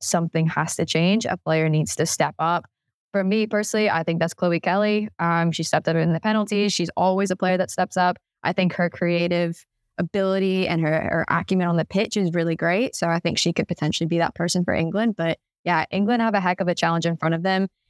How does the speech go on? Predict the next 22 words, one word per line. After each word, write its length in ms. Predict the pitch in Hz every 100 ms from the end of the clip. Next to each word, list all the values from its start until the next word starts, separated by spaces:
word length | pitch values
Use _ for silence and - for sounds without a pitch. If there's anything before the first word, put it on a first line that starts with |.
| _ -
It's 300 | 196 - -
b-, 140 | 220 -
not 320 | 208 214 233
as 160 | 254 214
difficult 480 | 240 262 247 262 247
as 80 | 208
the 100 | 220
other 160 | 220
side, 540 | 214 190 190 226 247 247
just 200 | 208 - -
on 320 | 190 190 180 - -
paper 520 | 165 180 254 269 262
when 100 | 240
you 100 | 240
see 220 | 233 240
it. 80 | 269
I 80 | -
think 220 | 180 185
England 320 | - 180 175 170
have 180 | 160
a 240 | 165 165 - - _ _ -
slightly 640 | - 190 170 180 175 175